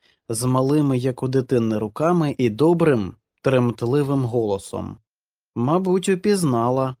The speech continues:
погодилась вона з Стевком. «Або ж просто ти славний хлопчик. Вона до лихого не піде, тільки стане отак при нозі, дзьоба розкриє, крила розчепірить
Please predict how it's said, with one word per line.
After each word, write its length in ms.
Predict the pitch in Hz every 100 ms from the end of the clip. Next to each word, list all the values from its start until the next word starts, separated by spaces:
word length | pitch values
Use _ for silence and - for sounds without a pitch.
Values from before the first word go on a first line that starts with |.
| _
погодилась 640 | - 127 131 110 104 107 -
вона 440 | 127 143 120 104 - -
з 200 | 113 107
Стевком. 760 | - - 135 131 131 87 82 - _ _ _ _ _ _
«Або 340 | - 127 156 220
ж 180 | 196 -
просто 380 | 190 226 220 139
ти 160 | 131
славний 480 | 127 143 160 165 165
хлопчик. 680 | 156 117 110 - - 98 - _ _ _ -
Вона 440 | 127 139 147 185
до 140 | 180 139
лихого 640 | 135 131 190 214 160 127
не 160 | 127 160
піде, 540 | 202 202 147 110 73 _ -
тільки 380 | 185 190 196
стане 360 | 180 - 175 185
отак 440 | 143 123 120 107
при 220 | - 127 127
нозі, 520 | 131 123 113 95 - _
дзьоба 460 | - 120 139 120 117
розкриє, 800 | 117 110 - 135 190 135 95 87 -
крила 380 | 147 147 131 123
розчепірить 1000 | 120 - - 123 139 196 180 104 -